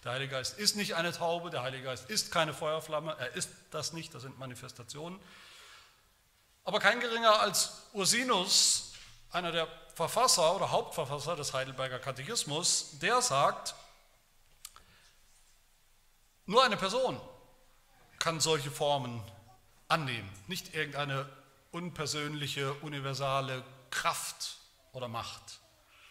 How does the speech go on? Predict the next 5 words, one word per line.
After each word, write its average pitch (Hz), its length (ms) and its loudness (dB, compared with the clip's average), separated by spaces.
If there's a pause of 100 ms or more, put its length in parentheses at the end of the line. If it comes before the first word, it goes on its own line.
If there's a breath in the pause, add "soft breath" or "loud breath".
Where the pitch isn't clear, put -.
(720 loud breath)
Und 180 100 -4
das 190 140 0
Neue 214 180 4
Testament 196 680 0 (380)
beschreibt 190 420 2